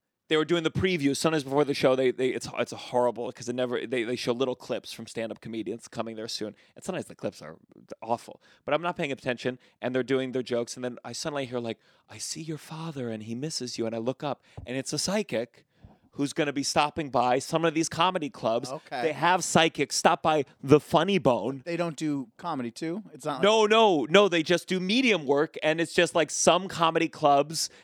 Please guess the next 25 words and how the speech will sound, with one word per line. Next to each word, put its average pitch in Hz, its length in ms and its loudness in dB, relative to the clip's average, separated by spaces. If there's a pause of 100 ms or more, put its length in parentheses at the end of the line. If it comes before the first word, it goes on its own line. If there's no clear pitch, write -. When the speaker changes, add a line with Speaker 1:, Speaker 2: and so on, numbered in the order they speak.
Speaker 1:
Comics 165 400 2
Mohegan 160 380 4
Sun, 165 360 4
where 165 120 2
you've 151 260 2
been, 151 240 2
Speaker 2:
Uh-huh. 123 260 -16
Speaker 1:
they 156 120 2
have 160 220 2
mediums 190 460 2
stop 127 300 0
by. 98 340 -8 (240)
Speaker 2:
Yeah. 98 60 -20 (340)
Speaker 1:
And 185 160 -2
especially 226 640 -2
in 175 80 -2
that 147 240 2
context, 185 600 0
I'm 180 160 2
like, 180 220 2 (800)
"We're 320 120 -10
doing 120 380 -6
the 107 60 -10
same 113 340 -6
thing. 123 400 -2